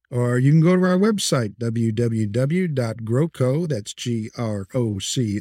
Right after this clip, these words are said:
O dot com. All this is in the show notes. Our phone number is five ten, seven nine seven, eight six six one.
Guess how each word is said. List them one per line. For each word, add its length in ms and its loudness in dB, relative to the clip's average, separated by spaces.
O 340 -2
dot 300 -4
com. 360 0
All 200 -2
this 220 -4
is 120 -2
in 120 0
the 60 0
show 240 -4
notes. 400 -6
Our 140 -2
phone 340 2
number 260 4
is 140 -4
five 320 -6
ten, 360 -2
seven 400 -4
nine 280 2
seven, 540 -2
eight 180 -4
six 320 -6
six 320 -6
one. 320 0